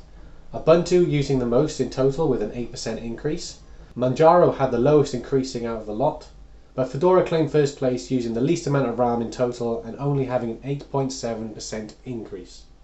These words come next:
Secondly, I tested the idle C P U usage. The winner of these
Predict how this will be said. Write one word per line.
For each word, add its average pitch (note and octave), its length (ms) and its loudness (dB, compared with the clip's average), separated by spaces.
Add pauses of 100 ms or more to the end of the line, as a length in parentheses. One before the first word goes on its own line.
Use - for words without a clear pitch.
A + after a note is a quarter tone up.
(220)
Secondly, A2+ 640 2
I D3+ 100 -8
tested D3 380 -4
the D3 100 -4
idle D3 300 0
C C3+ 220 -4
P C3 120 -6
U B2 220 -4
usage. G2 540 -12 (160)
The C3 80 4
winner F3+ 200 8
of D#3+ 160 2
these D3 160 0